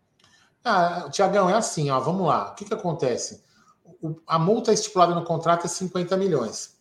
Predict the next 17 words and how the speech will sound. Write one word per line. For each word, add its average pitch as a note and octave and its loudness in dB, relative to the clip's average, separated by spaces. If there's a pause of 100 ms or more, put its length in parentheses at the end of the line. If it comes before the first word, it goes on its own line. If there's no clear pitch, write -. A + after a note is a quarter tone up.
Então, F#3+ -6
vamos A3 -2
supor F#3+ -4
que F#3+ -6
chegar F3 2
um E3 0
clube D3+ 0
hoje, F3+ 2 (180)
né, D3+ -6 (100)
e C#3+ -14
falar, C#3+ 2
"Olha, D#3 6
eu B2+ 0
vou D#3 -4
pagar D#3+ 4
a F3 4
multa", F3+ 0